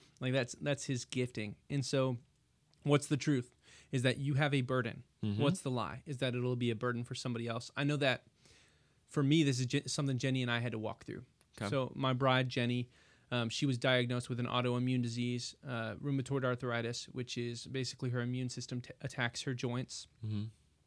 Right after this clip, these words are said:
Speaker 1: Uh, and it leads to some really, really hard times for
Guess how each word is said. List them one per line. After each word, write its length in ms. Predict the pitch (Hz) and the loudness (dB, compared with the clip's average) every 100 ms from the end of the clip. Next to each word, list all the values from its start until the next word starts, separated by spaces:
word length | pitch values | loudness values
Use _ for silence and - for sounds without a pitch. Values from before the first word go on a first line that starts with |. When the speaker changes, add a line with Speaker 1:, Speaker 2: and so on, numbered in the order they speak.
| - | -2
Speaker 1:
Uh, 120 | 135 123 | 0 0
and 180 | 117 123 | 0 -4
it 100 | 135 | -2
leads 300 | 127 127 - | -2 -2 -6
to 360 | - 127 120 | -4 -2 -2
some 360 | 110 - 127 120 | -4 -4 -4 -2
really, 320 | 120 127 131 | 0 0 0
really 260 | 120 120 117 | -2 -4 -4
hard 320 | 113 107 117 | -4 -4 -4
times 380 | - - - - | -8 -10 -8 -8
for 180 | - | -6